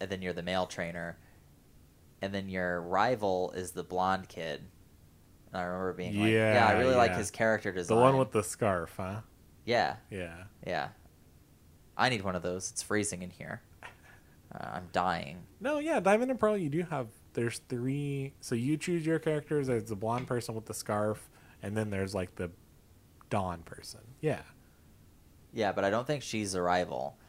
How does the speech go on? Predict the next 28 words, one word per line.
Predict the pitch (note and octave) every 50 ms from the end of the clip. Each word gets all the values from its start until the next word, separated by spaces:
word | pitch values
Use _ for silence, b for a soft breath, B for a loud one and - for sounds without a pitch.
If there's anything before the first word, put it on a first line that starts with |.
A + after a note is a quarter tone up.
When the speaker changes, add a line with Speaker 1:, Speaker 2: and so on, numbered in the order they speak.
| b b b b b - - -
Speaker 1:
She's | - - A2+ A2+ A2+ A2+
the | C3 B2
one | A2+ A2 A2 G#2
who, | G#2 G#2+ G2+
Speaker 2:
Oh. | F#2+
Speaker 1:
like, | F#2+ F#2 F2+ F2 F2 - -
after | - F#2+ G2 F#2+ - G#2+
your | G2 F#2+
battle, | E2+ F2+ F2 F2+ F2+ F2+ F#2
she | F2+ - - F#2
shows | - - G2 F#2+ F2+ F2 F#2
up, | F2 E2+ D#2+ -
like, | F#2 F2+ F#2
Speaker 2:
And, | G2
Speaker 1:
shortly | F#2+ G2+ F2+ F2 F2+
Speaker 2:
like, | F2+ F2+
heals | F#2 E2+
Speaker 1:
afterwards | F2+ F2+ F#2 F2+
and | F#2 F2
Speaker 2:
you. | F2
Speaker 1:
is |
like, | F2+ F#2 G2+ -
"Oh, | F3+ F#3+ F3
hey, | E3+ F#3 F#3+ F3 D#3+ C#3+
like, | C3 B2 A#2+ -
I | A#2+ A#2+
saw | - - C#3 C#3+
you, | C#3+ C#3 C3+ C3